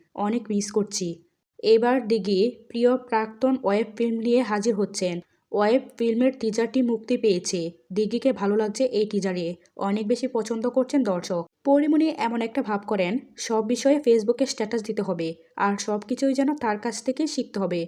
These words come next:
এতে করে বিরক্ত পরিমণির ভক্তরা। প্রেম, বিয়ে, বিচ্ছেদ, সংসার, এগুলো থেকে দূরে আছেন অনেক বছর হলো।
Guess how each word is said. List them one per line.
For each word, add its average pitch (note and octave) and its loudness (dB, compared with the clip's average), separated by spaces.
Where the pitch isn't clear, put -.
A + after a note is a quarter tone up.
এতে A3+ 4
করে C4+ 4
বিরক্ত A3+ 0
পরিমণির B3 2
ভক্তরা। F#3 -4
প্রেম, C4 4
বিয়ে, A#3 4
বিচ্ছেদ, G#3 -2
সংসার, G#3 -4
এগুলো A3 2
থেকে B3 0
দূরে G#3+ 2
আছেন C4+ 0
অনেক A3 -4
বছর A3+ 0
হলো। E3+ -4